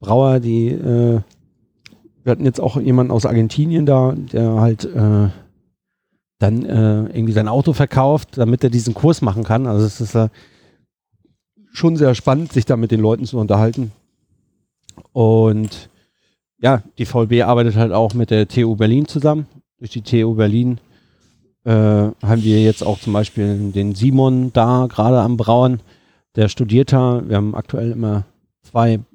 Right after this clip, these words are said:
äh, Braustudenten, die am Wochenende hier bei uns brauen, was halt super für uns ist. Oder wenn wir hier, äh, mal Personal zum,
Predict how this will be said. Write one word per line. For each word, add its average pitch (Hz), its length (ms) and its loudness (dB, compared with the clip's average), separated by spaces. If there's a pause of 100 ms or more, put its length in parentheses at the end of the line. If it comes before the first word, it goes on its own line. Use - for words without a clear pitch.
äh, 107 140 -6
Braustudenten, 139 760 0
die 123 80 4
am 110 100 0
Wochenende 127 440 0
hier 120 180 2
bei 113 100 -2
uns 117 160 -4
brauen, 117 440 0 (640)
was 113 180 -2
halt 107 140 0
super 135 320 2
für 117 160 -4
uns 110 240 -2
ist. - 220 -6
Oder 107 200 0
wenn 110 140 0
wir 110 100 2
hier, 110 200 2
äh, 110 220 -2
mal 107 280 2
Personal 107 560 2
zum, 110 300 -2